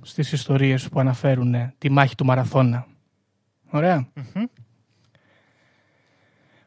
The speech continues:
Speaker 1: Πρόσεξε όμως τώρα, γιατί δεν θα μπω εγώ σε βαρετά ιστορικά ζητήματα. Λέμε τώρα, στο Μαραθώνα, λέει ο Ηρόδοτος, ήταν έξι χιλιάδες τετρακόσιοι Πέρσες και εκατόν ογδόντα παλικάρια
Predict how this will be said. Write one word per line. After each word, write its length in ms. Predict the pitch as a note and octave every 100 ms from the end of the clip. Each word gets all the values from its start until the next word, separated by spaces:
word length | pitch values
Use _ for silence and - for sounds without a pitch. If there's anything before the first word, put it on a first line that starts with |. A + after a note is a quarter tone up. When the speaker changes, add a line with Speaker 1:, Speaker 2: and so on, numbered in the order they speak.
| _
Speaker 1:
Πρόσεξε 360 | F3+ F#3 E3+ C#3+
όμως 220 | C#3 C#3
τώρα, 320 | C#3 C3+ F3 -
γιατί 280 | D3+ C3+ D#3
δεν 140 | D#3+
θα 100 | D#3+
μπω 160 | E3 D#3
εγώ 140 | C3+
σε 140 | C3+ C#3+
βαρετά 440 | B2+ B2+ A#2+ C#3+
ιστορικά 460 | A#2+ - B2+ A#2 C3
ζητήματα. 600 | A#2+ - B2 A#2+ C3 E3 - - _ _ _ _ _ -
Λέμε 360 | D3 D#3+ D#3+ C3
τώρα, 300 | C3+ C3 D#3
στο 200 | - C#3+
Μαραθώνα, 640 | C3+ C3 - D3 C3+ C3+
λέει 160 | C3+ C3+
ο 60 |
Ηρόδοτος, 540 | B2+ B2+ B2+ B2+ D#3 -
ήταν 240 | E3+ D#3+
έξι 240 | F3 -
χιλιάδες 340 | E3+ D3 E3+ E3
τετρακόσιοι 480 | - C3 - E3+ -
Πέρσες 460 | D3+ C#3 - E3+ -
και 140 | D3
εκατόν 420 | C3+ C#3+ C3+ F#3+
ογδόντα 360 | D#3+ E3+ F3 E3+
παλικάρια 880 | D#3+ C#3+ C#3+ E3 E3 E3 D#3+ D#3